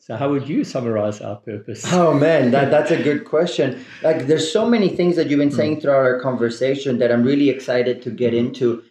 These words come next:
Speaker 2: as the week follows.
Speaker 1: Right.
Speaker 2: You mentioned the concept of being restored into the image of
Speaker 1: Sure.
Speaker 2: Christ, and then
Speaker 1: Yeah.
Speaker 2: you mentioned the concept of God gathering a family of all nations.
Speaker 1: Mm.
Speaker 2: And now you're talking to me about how we find our purpose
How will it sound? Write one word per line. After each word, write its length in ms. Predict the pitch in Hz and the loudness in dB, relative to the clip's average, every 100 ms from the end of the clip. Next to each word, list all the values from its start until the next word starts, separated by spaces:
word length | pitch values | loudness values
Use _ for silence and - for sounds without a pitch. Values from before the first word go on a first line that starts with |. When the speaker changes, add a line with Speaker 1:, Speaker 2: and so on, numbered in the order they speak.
| - | -10
Speaker 2:
as 140 | 117 | -4
the 100 | 123 | -2
week 280 | 110 139 139 | 0 0 -2
follows. 520 | - 127 123 113 110 | -2 2 2 2 0
Speaker 1:
Right. 100 | - - | -4 -12
Speaker 2:
You 100 | 139 | -4
mentioned 360 | 143 151 151 143 | -2 0 -2 -2
the 140 | 123 - 131 | -2 -2 -2
concept 440 | 139 - 131 123 | -2 0 -2 0
of 240 | 120 - - _ | -2 -4 -12 _
being 220 | 143 143 | 2 4
restored 580 | 131 - - 143 160 175 | 2 0 -4 0 2 2
into 220 | 143 143 | 2 0
the 160 | 117 123 | 2 2
image 320 | 127 120 - | 2 0 0
of 120 | 117 | -4
Speaker 1:
Sure. 240 | 117 - 120 | -4 -4 -2
Speaker 2:
Christ, 320 | 117 120 117 | 0 0 0
and 140 | 127 127 | 0 0
then 160 | 127 | 2
Speaker 1:
Yeah. 60 | 135 | 2
Speaker 2:
you 140 | 127 - - | 0 -2 -6
mentioned 380 | 143 151 165 143 | -2 0 0 2
the 120 | 131 127 143 | 2 0 0
concept 380 | 143 - 131 135 | -2 -2 -2 0
of 240 | 123 123 - - | 0 -2 -12 -4
God 300 | 147 147 117 | 0 0 0
gathering 520 | 139 151 147 143 139 | 0 0 2 2 2
a 80 | 120 117 135 | 0 -2 -2
family 380 | 143 147 135 120 | -2 0 2 2
of 240 | 107 - - | 0 -4 -4
all 400 | 139 143 147 139 | 2 4 4 2
nations. 720 | 123 135 151 - 127 120 127 | 0 0 -2 -2 0 0 0
Speaker 1:
Mm. 240 | 123 113 | -4 -2
Speaker 2:
And 80 | 135 | 2
now 140 | 156 | 2
you're 180 | 180 175 170 | 4 2 2
talking 260 | 156 143 139 | 0 0 -2
to 100 | 139 | -2
me 160 | 131 135 | 0 0
about 360 | 110 120 120 | 2 0 0
how 120 | - | -2
we 140 | 117 123 | -2 -2
find 280 | 131 131 120 | -4 -2 -2
our 120 | 113 | -2
purpose 560 | - 139 139 127 117 | -2 -4 -2 -2 -2